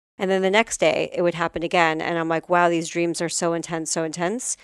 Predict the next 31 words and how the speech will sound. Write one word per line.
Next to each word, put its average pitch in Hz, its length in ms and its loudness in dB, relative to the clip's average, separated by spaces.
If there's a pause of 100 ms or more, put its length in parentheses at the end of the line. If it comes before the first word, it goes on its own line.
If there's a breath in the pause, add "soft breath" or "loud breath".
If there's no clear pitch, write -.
And 185 160 0
then 180 80 0
the 185 80 2
next 226 300 4
day, 170 140 4
and 190 200 -2
then 190 140 2
it 190 80 -2
would 190 120 -4
start - 220 0
showing 302 320 2
me 226 100 -2
things. 196 460 -4
And 185 140 -4
then 180 120 0
all 185 100 2
of 185 40 -2
a 196 60 -4
sudden, 185 220 -4
I 170 40 -2
would 165 100 -8
start - 240 -6
seeing 226 520 -2
those 170 320 2
things 190 320 -4
happen 185 340 -4
during 170 240 -2
the 165 80 -2
day. 175 280 4
And 165 140 0
so 175 200 0